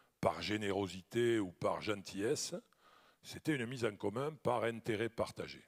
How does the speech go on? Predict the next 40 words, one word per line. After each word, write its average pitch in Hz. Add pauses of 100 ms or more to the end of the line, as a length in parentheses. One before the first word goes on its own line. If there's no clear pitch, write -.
Même 151
si -
tu 113
ne 107
penses 95
qu'à -
toi, 139 (400)
ce -
que -
tu 143
obtiendras 131
avec 113
les 117
autres 143
sera 104
sûrement 127
plus 135
conséquent 110 (500)
que 85
ce -
qu'aurait, 98 (140)
ce -
que 110
t'aurais 95
pu 101
obtenir -
seul. - (520)
Donc 104
ça, 190
ça 151
a 123
vraiment 160
été 190
le, 131
la 95
base 127
même 165
de 113
notre 107
travail. 104